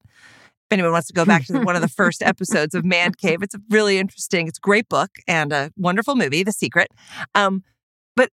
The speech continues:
Speaker 1: I, I, I loved, I loved that story. I had actually heard that story.
Speaker 2: Right.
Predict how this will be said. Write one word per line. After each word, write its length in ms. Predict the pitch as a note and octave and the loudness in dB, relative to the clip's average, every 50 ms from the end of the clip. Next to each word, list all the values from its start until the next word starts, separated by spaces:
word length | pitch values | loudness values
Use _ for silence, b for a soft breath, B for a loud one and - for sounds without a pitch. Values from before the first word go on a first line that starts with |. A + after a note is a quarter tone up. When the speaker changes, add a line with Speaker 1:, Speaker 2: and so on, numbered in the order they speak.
| _ - | _ 0
Speaker 1:
I, 120 | C4 - - _ _ _ _ - | 0 0 -2 _ _ _ _ -4
I, 100 | - - - - | -4 -2 0 2
I 140 | B3 C4 | 2 2
loved, 460 | C4+ C4 B3 B3 C#4+ A4 G#4 - - - - | 2 0 0 2 2 0 0 -4 -8 -4 0
I 140 | - B3+ F4 D#4+ | 0 0 0 0
loved 420 | A#3 A3 A3+ B3+ D4+ D4+ B3+ A3+ F3+ - _ _ _ _ _ - | 0 2 2 2 2 0 -2 -6 -8 -10 _ _ _ _ _ -8
that 360 | E3+ F3 E3+ E3+ F3+ E3 - _ _ _ - | -4 0 0 2 2 2 0 _ _ _ -16
story. 640 | - - - F3 E3+ E3 D3+ C3 A2+ A#2 F3 F#3 - _ - | -12 -6 -4 -2 0 0 0 -2 -4 -6 -8 -10 -8 _ 0
I 60 | A#3 D4+ | 0 2
had 80 | F4 | 2
actually 240 | F4+ E4+ - - G#3 | 0 -2 -2 -4 -4
heard 400 | D#3 C#3 C#3+ D3 D3+ D3+ C3+ - _ - | -4 -2 -2 -2 -2 -2 -2 -6 _ -8
that 220 | - - - - - | -8 -8 -8 -8 -12
story. 500 | - - - - G#2+ G2+ - F2 E2 - _ _ _ _ _ _ _ _ _ - | -14 -14 -14 -14 -14 -16 -14 -14 -16 -16 _ _ _ _ _ _ _ _ _ 0
Speaker 2:
Right. 220 | A3 G3+ D#3 B2+ | 2 2 2 0